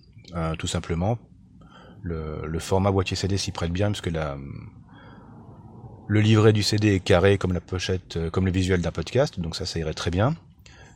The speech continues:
Et, euh, je pourrais mettre le, la présentation et le Q R code sur le, le verso de la, du boîtier. Donc en changeant les boîtiers, bah,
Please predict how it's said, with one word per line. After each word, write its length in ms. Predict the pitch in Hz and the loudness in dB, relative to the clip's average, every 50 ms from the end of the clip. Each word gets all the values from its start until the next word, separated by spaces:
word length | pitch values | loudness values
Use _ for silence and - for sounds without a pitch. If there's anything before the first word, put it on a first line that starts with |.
| - - - | -20 -8 -2
Et, 200 | 95 95 92 90 | 0 2 2 2
euh, 220 | 87 82 80 80 | 2 0 -2 -2
je 120 | 82 82 85 | -4 -4 -4
pourrais 280 | - - 98 92 92 | -4 0 2 2 2
mettre 320 | 90 95 104 104 - - 87 | 4 2 0 0 -2 -2 -2
le, 300 | 82 82 80 80 78 76 73 71 71 76 78 78 | -2 -2 -2 -4 -4 -6 -10 -12 -14 -14 -8 -6
la 100 | 82 82 | -6 -4
présentation 540 | - - 85 90 87 92 87 - - 101 95 | -4 -4 -4 -2 -2 -2 -2 -2 -2 -2 -2
et 20 | |
le 60 | 87 | -2
Q 180 | - - 95 85 | -2 -4 -4 -4
R 100 | - - | -4 -4
code 320 | - 101 107 123 120 95 - _ _ _ _ _ _ _ _ _ _ _ _ | 0 2 2 2 2 0 -4 _ _ _ _ _ _ _ _ _ _ _ _
sur 440 | - - - - - 107 107 101 98 | -8 -4 -4 0 0 2 2 2 2
le, 440 | 95 95 90 85 82 80 78 76 73 71 71 73 - - 82 - - | 2 2 2 0 0 -4 -6 -8 -8 -10 -14 -16 -18 -18 -20 -16 -10
le 140 | 82 85 85 | -6 -4 -2
verso 420 | 82 90 85 - - - - 113 | 0 0 0 0 -2 -2 -2 0
de 80 | 110 98 | 0 0
la, 360 | 95 90 85 85 82 80 78 | -2 -2 -2 -2 -4 -6 -6
du 80 | 80 85 | -6 -4
boîtier. 340 | 82 98 92 - - 85 82 - - - - - - - - - - - - - - - - - - - - - - - | -4 -4 -4 -4 -4 -6 -6 -10 -16 -20 -20 -20 -20 -20 -20 -20 -20 -20 -20 -20 -20 -20 -20 -20 -20 -20 -20 -18 -16 -16
Donc 160 | - - 117 | -12 -10 -8
en 40 | 107 | -6
changeant 360 | - - 82 80 80 87 92 | -4 -4 -4 -2 -2 -2 0
les 120 | 95 87 | 0 -2
boîtiers, 320 | 73 71 71 - - 98 98 | -2 -4 -8 -6 -6 -6 -4
bah, 360 | 78 67 64 - - 57 | -4 -6 -6 -8 -12 -16